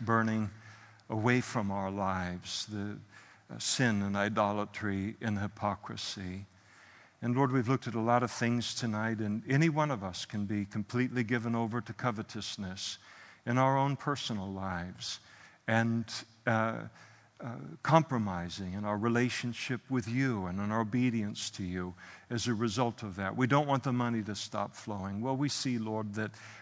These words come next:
we are not very far away, uh, from the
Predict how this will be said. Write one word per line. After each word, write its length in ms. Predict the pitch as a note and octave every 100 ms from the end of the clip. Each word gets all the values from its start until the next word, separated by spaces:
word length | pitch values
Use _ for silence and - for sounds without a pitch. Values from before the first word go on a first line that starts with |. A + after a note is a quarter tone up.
| -
we 100 | C#3+
are 120 | C#3
not 260 | B2+ C#3 C3+
very 320 | A#2+ B2+ A#2+
far 560 | G#2+ - G#2+ G#2+ A2 A#2
away, 580 | A#2+ G2+ G2+ F2+ F2 F#2+ - - - - -
uh, 120 | G#2+
from 260 | G#2 C3 A#2
the 160 | A2+